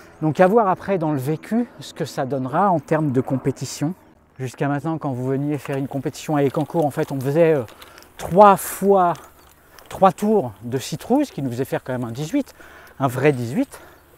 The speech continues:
Là, on pourra certainement faire les compétitions sur, euh,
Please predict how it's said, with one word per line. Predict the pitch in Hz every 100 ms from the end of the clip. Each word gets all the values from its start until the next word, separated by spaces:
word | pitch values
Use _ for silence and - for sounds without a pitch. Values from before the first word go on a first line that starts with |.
| - - - - - - - -
Là, | 156
on | 160
pourra | - 160
certainement | 131 202 - 190 180 175
faire | - 185
les | 156
compétitions | 160 156 156 147 - 175 160
sur, | - - 139
euh, | 131 117 117 110